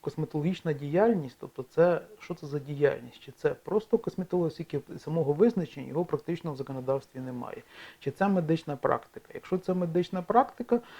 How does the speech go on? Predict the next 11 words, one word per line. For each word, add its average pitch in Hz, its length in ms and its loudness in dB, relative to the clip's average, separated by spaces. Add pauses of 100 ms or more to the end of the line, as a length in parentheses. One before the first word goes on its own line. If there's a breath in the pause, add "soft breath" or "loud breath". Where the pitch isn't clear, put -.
(200 loud breath)
то, 143 80 0
відповідно, 151 560 -4
цей 143 220 0
вид 135 180 -2
діяльності 175 480 2
підлягає 131 500 -2
ліцензуванню. 127 720 -6
Є 127 60 -6
закон 131 300 -4
про 135 120 -12
ліцензування, 175 760 -4